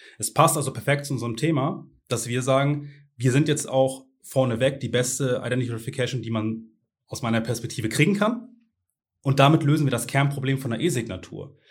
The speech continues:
Jetzt könnten wir natürlich aber auch in den Markt gehen und sagen, wir bieten unser Tool jetzt sozusagen für die ganzen E-Signatur-Provider an, die man so kennt, und baut uns doch ein und dann habt ihr jetzt in Zukunft eine noch bessere E-Signatur bei euch. Wir haben ja jetzt aber schon die ganzen User in der Nect-App.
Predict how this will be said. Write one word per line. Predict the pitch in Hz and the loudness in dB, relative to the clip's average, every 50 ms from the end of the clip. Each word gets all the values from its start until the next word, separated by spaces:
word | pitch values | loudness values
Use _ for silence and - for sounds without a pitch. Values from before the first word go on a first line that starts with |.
| - - - | -18 -12 -8
Jetzt | 127 - - | -8 -4 2
könnten | - 151 151 147 | 2 4 4 4
wir | 156 151 | 2 0
natürlich | 143 143 160 151 135 143 | -2 -2 -2 -2 -2 0
aber | 131 131 110 | 0 2 2
auch | 139 139 | 0 0
in | 139 135 | 0 -2
den | 123 | -2
Markt | 120 120 131 139 143 | -2 -2 -2 -2 -2
gehen | 156 147 131 | -2 -4 -2
und | 131 131 127 | 0 -2 0
sagen, | 131 127 131 131 131 135 139 - - - - - | 2 2 2 2 2 0 -4 -4 -8 -14 -8 -4
wir | 131 120 - | -4 -4 -2
bieten | 139 147 143 - 127 | -2 -4 -2 -2 -2
unser | - 135 156 160 147 143 135 131 131 | 0 2 4 4 4 4 2 0 -2
Tool | - - 147 147 151 | -4 -4 -2 0 0
jetzt | 147 139 139 | 0 0 -2
sozusagen | 139 131 131 - - 110 113 120 123 127 127 131 131 131 131 127 - - - - _ _ _ _ _ _ _ _ _ _ | -2 -4 -6 -6 -8 -6 -4 -2 -2 -2 -2 -2 -2 -2 -2 -4 -6 -10 -16 -20 _ _ _ _ _ _ _ _ _ _
für | - - 143 | -8 -6 -4
die | 127 120 | -2 0
ganzen | 131 123 123 123 - | 0 -2 -2 -2 -2
E-Signatur-Provider | 139 170 165 175 - 131 117 110 120 117 - 113 101 101 104 101 101 - - | 0 2 2 2 0 0 -2 -4 -4 -8 -8 -4 -4 -2 -2 -2 -2 -4 -4
an, | 120 175 - - - - - _ _ _ | -4 -4 -6 -6 -10 -14 -20 _ _ _
die | - 117 | -4 -2
man | 113 113 110 | 0 0 0
so | 110 104 | -2 -2
kennt, | - - 135 170 226 226 - - - _ _ _ _ _ _ _ _ _ _ - | 0 0 0 2 0 -2 -6 -8 -14 _ _ _ _ _ _ _ _ _ _ -6
und | - 139 143 | -4 -2 2
baut | 139 135 - - - | 4 6 6 6 4
uns | 135 135 - | 2 -4 -2
doch | - 110 - | -2 -2 0
ein | 123 151 190 208 180 | 2 2 4 4 4
und | 156 135 | 2 0
dann | 139 120 | 0 0
habt | 135 135 135 - | 0 -2 -4 -4
ihr | - 139 147 147 | 0 2 2 2
jetzt | 139 143 | 2 2
in | 143 123 | -2 -4
Zukunft | - - 139 - 147 139 - - | -4 -4 -4 -2 -2 -2 -2 -2
eine | 123 123 | 0 0
noch | 135 135 - | 0 0 2
bessere | 139 131 - - 117 - | 0 0 0 -2 -4 -4
E-Signatur | - 135 139 139 127 123 117 113 - 117 | -2 -2 -2 -2 -2 -4 -4 -6 -6 -4
bei | 110 123 | -4 -2
euch. | 120 117 104 85 - - - _ _ _ _ _ _ _ _ _ _ _ _ _ _ _ _ _ _ _ _ - | -2 -2 -4 -6 -6 -12 -20 _ _ _ _ _ _ _ _ _ _ _ _ _ _ _ _ _ _ _ _ -4
Wir | 120 131 123 | 0 2 4
haben | 131 185 226 226 | 4 6 6 6
ja | 190 156 | 6 6
jetzt | 156 151 147 | 4 2 0
aber | 143 139 143 | 0 0 0
schon | 143 - 156 | 0 0 0
die | 147 | 0
ganzen | 143 147 143 143 143 143 | 0 0 0 0 0 0
User | 143 143 147 135 | 2 2 2 0
in | |
der | 135 139 | 2 2
Nect-App. | 160 208 - - - - - - | 0 0 -2 -4 -10 -12 -12 -16